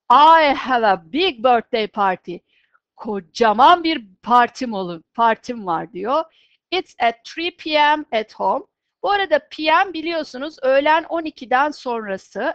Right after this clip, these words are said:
A M sabah demek. Yani on ikiden sonrası dijital saatlerde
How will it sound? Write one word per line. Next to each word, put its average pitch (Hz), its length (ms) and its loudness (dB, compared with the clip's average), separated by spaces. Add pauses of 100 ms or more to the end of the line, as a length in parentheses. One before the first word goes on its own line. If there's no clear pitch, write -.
A 262 320 0
M 415 80 -16
sabah 254 520 0
demek. - 580 -14
Yani 262 320 2
on 294 140 -4
ikiden 294 420 0
sonrası 277 580 -10
dijital 262 360 -2
saatlerde 254 720 -4